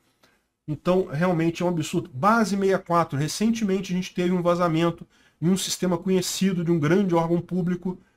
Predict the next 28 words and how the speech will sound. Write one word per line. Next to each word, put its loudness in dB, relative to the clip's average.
que 2
era 6
porque -2
tinha 0
informação 0
gravada 2
com -2
base 2
sessenta -2
e -20
quatro. -6
Base 4
sessenta -2
e -20
quatro -2
não 2
é 0
criptografia. -8
Portanto, 0
jamais, 0
é, 0
eh, -2
faça -2
a -6
su-, -10
o -10
seu 0
algoritmo. 2